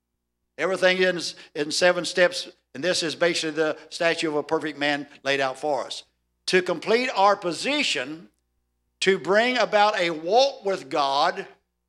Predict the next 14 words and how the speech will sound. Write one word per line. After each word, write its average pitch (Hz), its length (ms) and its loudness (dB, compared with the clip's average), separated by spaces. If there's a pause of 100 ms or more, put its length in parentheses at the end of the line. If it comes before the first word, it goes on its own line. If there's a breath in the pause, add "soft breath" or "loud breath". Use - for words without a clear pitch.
(420)
that 170 160 -4
qualifies 190 720 2
us 202 160 -2
for 170 180 -4
the 160 120 0
rapture, 214 640 0 (180)
and 156 120 -8
the 156 80 -2
prophet 196 460 2
called 175 300 2
it 180 260 -8
the 147 120 0
third 196 720 0 (320)
pull. 165 540 -2